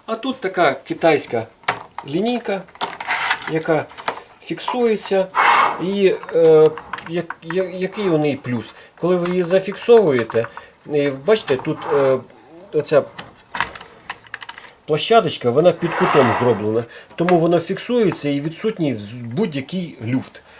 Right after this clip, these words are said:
Ну, як на мене, якщо ви відрегульовуєте, ви можете за допомогою цього бокового упора різати серію.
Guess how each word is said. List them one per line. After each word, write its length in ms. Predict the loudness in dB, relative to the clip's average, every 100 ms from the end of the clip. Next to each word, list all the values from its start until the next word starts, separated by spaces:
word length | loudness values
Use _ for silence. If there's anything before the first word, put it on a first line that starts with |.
| -20 -20 -8
Ну, 220 | -4 -4 -4
як 280 | -2 -2 0
на 120 | 2
мене, 320 | 4 4 2
якщо 280 | 0 -2 -2
ви 160 | -2
відрегульовуєте, 920 | -6 -4 -4 -2 0 2 2 2 -2 -6 -10 -10
ви 120 | -2 0
можете 400 | 0 -2 -6 -8
за 140 | -6
допомогою 640 | -4 0 4 4 4 -2 -4 -14 -20 _ -20 _ -10 -2
цього 240 | 2 2
бокового 640 | 2 -2 0 2 2 2 0
упора 440 | 2 4 4 2 -2
різати 460 | -2 0 -2 -6
серію. 400 | -4 0 0 -2